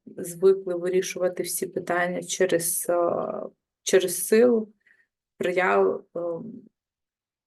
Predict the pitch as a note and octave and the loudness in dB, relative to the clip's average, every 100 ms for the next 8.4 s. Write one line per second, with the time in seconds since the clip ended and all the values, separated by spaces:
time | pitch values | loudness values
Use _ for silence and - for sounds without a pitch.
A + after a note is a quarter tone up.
0 | _ G3 F#3+ F#3 F#3+ F#3+ F#3 F3+ F3+ F3 | _ 2 2 4 4 6 4 4 0 -6
1 | F3+ F3 F#3 E3+ E3+ E3 D#3+ D#3+ - _ | -10 -8 -8 -2 0 0 -2 -8 -10 _
2 | _ _ _ _ _ _ _ _ _ _ | _ _ _ _ _ _ _ _ _ _
3 | _ _ F#3 F#3 F#3 F3+ F3 E3+ - - | _ _ -6 -2 -2 -2 -4 -4 -6 2
4 | G3+ A3 A3 - _ _ _ _ _ _ | 2 2 -4 -18 _ _ _ _ _ _
5 | _ _ _ - F#3+ F#3 F3+ F3 F3+ G3 | _ _ _ -2 0 0 2 4 4 4
6 | F3+ F3 F3 - - E3+ F3 F#3 F#3+ F3 | 4 4 0 -2 -6 -4 0 2 2 2
7 | F3+ E3+ F3 F3+ F3 E3+ F3 F3+ F3+ - | 0 -2 -2 0 0 0 0 0 -2 -6
8 | F3+ F#3 G#3 | -6 -4 -6